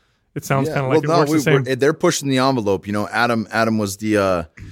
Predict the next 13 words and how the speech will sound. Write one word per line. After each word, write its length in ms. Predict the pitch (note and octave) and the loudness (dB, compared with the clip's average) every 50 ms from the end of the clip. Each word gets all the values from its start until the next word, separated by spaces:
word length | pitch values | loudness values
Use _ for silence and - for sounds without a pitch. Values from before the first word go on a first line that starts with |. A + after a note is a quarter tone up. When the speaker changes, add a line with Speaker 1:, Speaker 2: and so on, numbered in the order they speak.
| - - - - _ - | -20 -20 -20 -20 _ -10
Speaker 2:
the 60 | G#2 | -8
scientist 540 | - - A2+ G#2+ G#2+ G#2 - A2+ G#2 - - | -4 -2 0 0 0 0 -2 -4 -6 -4 -4
behind 320 | A2 G#2+ G#2+ G#2+ G#2+ G#2 | -2 -2 0 0 0 0
it. 80 | G2+ G#2 | 0 0
He 60 | G2+ | -2
was 160 | F#2+ F2+ G2 | -4 -4 -4
a 20 | |
neuroscientist, 920 | G2+ G2+ G#2 G#2 G2+ F#2+ - - G#2 G2+ G2 F#2 - A2+ G#2+ G2 F#2 - - | -2 0 2 2 0 0 0 -2 -2 -2 -2 -2 0 0 0 0 0 -2 -6
and, 180 | F#2+ F#2 F#2 E2+ - | -8 -8 -8 -8 -6
and 320 | G2 F#2+ F#2+ F#2 F2 - - | -6 -4 -4 -4 -4 -6 -6
in 240 | - A#2 A#2 A2+ A2 | -2 0 0 0 0
that 220 | G#2+ G2 E2+ - | 0 -2 -4 -6
field, 540 | - - C3+ B2 A#2 A2 G#2+ G2+ F#2 E2 - | -8 -4 -2 2 2 2 2 2 0 -4 -8